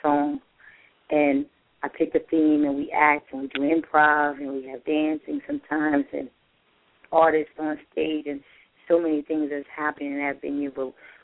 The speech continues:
one thing is that we've been able to grow and stretch as poets and present poetry, which I like, which I appreciate. We've been able to present poetry to people, um, who don't typically go to an open mic or get to experience poetry.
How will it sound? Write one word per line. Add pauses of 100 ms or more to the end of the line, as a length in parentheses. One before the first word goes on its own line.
(160)
one
thing
is
that (140)
we've
been
able (120)
to
grow
and (120)
stretch
as (180)
poets
and (340)
present
poetry, (320)
which
I
like, (180)
which
I
appreciate.
We've
been
able
to
present (100)
poetry
to (100)
people, (640)
um,
who
don't
typically (400)
go
to
an
open
mic
or
get (100)
to
experience (100)
poetry.